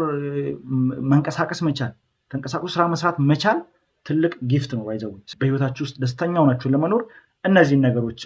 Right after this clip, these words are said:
ማድረግ ይጠበቅባችኋል። ስለዚህ ዛሬ ያቀረብኩላችሁ ሀሳብ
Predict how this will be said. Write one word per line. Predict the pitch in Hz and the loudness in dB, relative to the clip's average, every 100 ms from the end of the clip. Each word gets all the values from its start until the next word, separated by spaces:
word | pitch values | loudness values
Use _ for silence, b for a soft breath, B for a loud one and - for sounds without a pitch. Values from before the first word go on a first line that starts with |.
| - | -2
ማድረግ | 120 113 117 - _ | -2 -2 -6 -12 _
ይጠበቅባችኋል። | 120 113 - 123 113 123 113 110 - - - _ _ _ _ _ _ _ _ _ b b - | -10 -10 -8 -8 -6 -8 -12 -16 -18 -20 -20 _ _ _ _ _ _ _ _ _ b b -8
ስለዚህ | - 208 202 196 | 4 8 8 8
ዛሬ | 170 165 | 8 8
ያቀረብኩላችሁ | 151 143 139 139 131 123 120 | 6 4 2 4 2 2 -4
ሀሳብ | - - 110 | -4 -6 -8